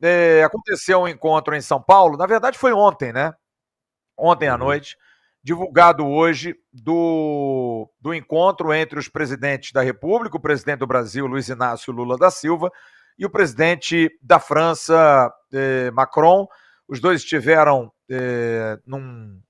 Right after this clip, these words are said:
Speaker 1: num encontro de formalidades e de, e de discussões.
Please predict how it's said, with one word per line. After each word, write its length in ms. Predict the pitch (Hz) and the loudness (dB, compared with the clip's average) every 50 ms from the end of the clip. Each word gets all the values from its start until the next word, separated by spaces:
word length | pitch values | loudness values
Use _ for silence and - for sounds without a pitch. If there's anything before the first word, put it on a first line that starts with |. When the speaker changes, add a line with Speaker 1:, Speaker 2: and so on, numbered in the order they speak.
| _ | _
Speaker 1:
num 160 | - 127 139 | -14 -12 -12
encontro 640 | 143 117 - - 139 143 139 139 - 123 120 113 - _ | -12 -10 -4 0 2 2 2 0 -2 -6 -10 -10 -14 _
de 280 | 104 98 117 123 120 110 | -14 -10 -8 -6 -6 -4
formalidades 960 | - - 135 120 131 131 127 117 92 139 151 175 196 202 175 156 147 113 110 | 2 2 4 4 4 2 2 2 6 8 8 10 8 8 4 0 -4 -4 -6
e 80 | 135 | -6
de, 440 | 120 90 104 123 123 120 113 107 95 _ _ _ _ _ _ - | -8 -6 -6 -6 -4 -4 -4 -6 -8 _ _ _ _ _ _ -14
e 60 | 135 | -8
de 140 | 113 151 147 | -6 -6 -4
discussões. 880 | 117 147 135 - - 147 131 - - 139 143 165 185 196 - - - | -4 -4 -4 -4 -6 -8 -6 -2 2 6 6 6 6 4 -2 -8 -14